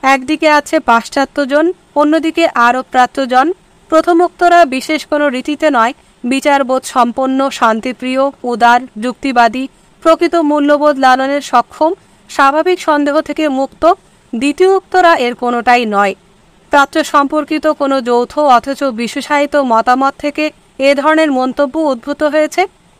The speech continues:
ক্রোমার, বেলফোর ও আমাদের সমকালীন রাষ্ট্রনায়কদের চিন্তার এমন সাদৃশ্য দিয়েছে কোন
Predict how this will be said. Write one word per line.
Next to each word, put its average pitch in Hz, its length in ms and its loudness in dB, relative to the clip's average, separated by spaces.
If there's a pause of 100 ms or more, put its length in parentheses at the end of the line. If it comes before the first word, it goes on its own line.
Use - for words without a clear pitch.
(400)
ক্রোমার, 320 480 4
বেলফোর 262 540 0
ও 285 100 2
আমাদের 240 420 2
সমকালীন 262 680 0
রাষ্ট্রনায়কদের 262 920 0
চিন্তার 262 460 0 (340)
এমন 302 300 2
সাদৃশ্য 254 500 -2 (100)
দিয়েছে 294 400 -2
কোন 370 300 2